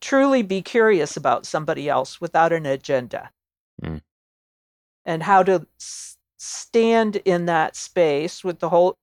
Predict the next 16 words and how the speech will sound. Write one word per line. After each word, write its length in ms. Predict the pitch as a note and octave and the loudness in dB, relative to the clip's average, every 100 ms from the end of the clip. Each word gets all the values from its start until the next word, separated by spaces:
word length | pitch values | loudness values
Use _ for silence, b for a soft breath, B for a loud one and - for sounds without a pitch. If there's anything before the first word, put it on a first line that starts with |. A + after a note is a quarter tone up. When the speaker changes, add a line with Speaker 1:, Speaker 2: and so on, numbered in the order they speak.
| _ | _
Speaker 1:
with 220 | E3+ E3 - | -4 -4 -2
the 80 | |
help 240 | F3 F#3 - | 2 0 2
of 60 | |
the 100 | F3+ | 0
Holy 220 | F3 F3 E3+ | 2 2 0
Spirit, 480 | - E3 D#3 D#3 _ b b - | -4 0 0 0 _ b b -4
without 520 | E3+ - G3+ - - | -2 4 4 4 -2
judgment, 680 | - F#3 F#3 D#3 D3 C#3 - _ _ _ _ _ - | 4 4 4 -2 -6 -6 -10 _ _ _ _ _ 2
as 680 | D#3 E3+ E3+ E3+ - - - _ _ _ _ _ _ | 4 6 4 0 -12 -16 -20 _ _ _ _ _ _
you 1040 | C#3+ D#3 D#3+ D#3 D#3 D#3 D3+ D3+ D3 D3 _ _ _ _ _ _ _ _ _ _ _ _ - | -14 -6 -2 0 -2 -2 -4 -4 -6 -10 _ _ _ _ _ _ _ _ _ _ _ _ 2
are 240 | B3+ D4+ | 4 4
curious 800 | C#4 - D#3+ C#3 A#2 - - - _ _ _ | 0 -4 -2 -2 -6 -14 -20 -20 _ _ _
about 320 | - - B2 - | -8 -6 -8 -10
Speaker 2:
Mm-hmm. 80 | - | -14
Speaker 1:
somebody. 400 | C3 - - | -14 -16 -20